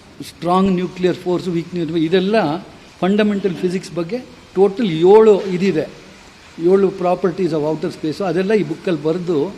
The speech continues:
ಎಲ್ಲೆಲ್ಲಾಗತ್ತೆ ಎಕ್ಸ್ಪೆರಿಮೆಂಟ್ ಮಾಡಿ ಪ್ರೂವ್ ಮಾಡಿದ್ದೀನಿ. ಎಲ್ಲ ಆಗಲ್ಲ, ಇವಾಗ ನೀವು ನೋಡ್ದಂಗೆ ವಿಡಿಯೋದಲ್ಲಿ ಆ ಬ್ಯಾಂಡ್ ಕಾಣಿಸ್ತು ನಿಮಗೆ, ಆ ಬ್ಯಾಂಡು ನನಗೆ ಗೊತ್ತಿಲ್ಲ ಇದೆ ಅಂತ, but I had written about it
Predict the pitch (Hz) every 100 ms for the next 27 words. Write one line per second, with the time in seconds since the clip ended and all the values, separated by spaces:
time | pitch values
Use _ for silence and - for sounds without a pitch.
0 | - - - 165 190 233 214 202 208 -
1 | 240 285 - - - - - - 208 208
2 | 196 190 190 185 175 175 156 151 175 254
3 | - - - - 160 202 226 175 208 220
4 | 226 254 233 208 190 196 185 208 214 196
5 | 180 196 208 185 202 208 175 143 165 196
6 | 185 175 160 - 160 147 135 123 - -
7 | - 160 160 156 185 220 220 208 170 180
8 | 185 214 208 175 165 185 151 135 151 180
9 | 180 175 185 170 180 220 214 202 202 220